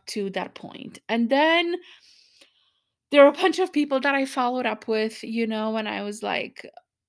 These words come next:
uh, "Hey, did you read my article? <laughs> You know, would love to know what you,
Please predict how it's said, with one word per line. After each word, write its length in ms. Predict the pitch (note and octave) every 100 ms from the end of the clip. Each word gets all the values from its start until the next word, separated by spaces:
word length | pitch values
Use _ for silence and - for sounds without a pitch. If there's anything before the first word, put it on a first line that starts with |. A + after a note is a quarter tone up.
| _ _
uh, 520 | - C#2+ - - - A#3
"Hey, 180 | B3+
did 180 | A#3 A3
you 140 | G#3 G#3+
read 220 | G#3+ G#3
my 160 | G3 -
article? 500 | F#4 G#4 G4+ G4 D4 -
<laughs> 380 | F#4 - - -
You 220 | B3 C4
know, 120 | B3+
would 200 | A3 A3
love 200 | A3 A3+ A3+
to 120 | B3+
know 260 | A3+ G#3+
what 300 | G#3+ G#3+ G#3
you, 380 | G3+ G3 F#3+ F#3